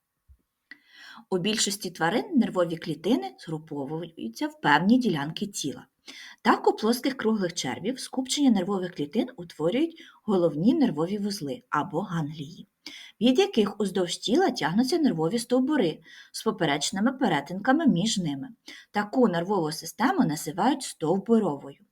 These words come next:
Ганглії працюють як нервові центри. У плоских і круглих червів вони концентруються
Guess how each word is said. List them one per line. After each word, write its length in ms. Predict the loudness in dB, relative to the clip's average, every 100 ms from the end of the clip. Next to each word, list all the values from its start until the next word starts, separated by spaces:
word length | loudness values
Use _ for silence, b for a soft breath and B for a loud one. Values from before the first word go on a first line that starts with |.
| _ -20 B B B
Ганглії 500 | 6 6 6 2 2
працюють 580 | 2 -2 2 4 4 2
як 140 | -4
нервові 360 | -6 -4 -4 -4
центри. 480 | -2 -2 -4 -8 -20 b b b
У 100 | -2
плоских 580 | 2 2 2 -4 -10 -8
і 40 |
круглих 380 | -2 -2 0 -4
червів 420 | 0 2 4 2
вони 240 | -2 -4 -4
концентруються 840 | -4 -6 -8 -2 2 2 0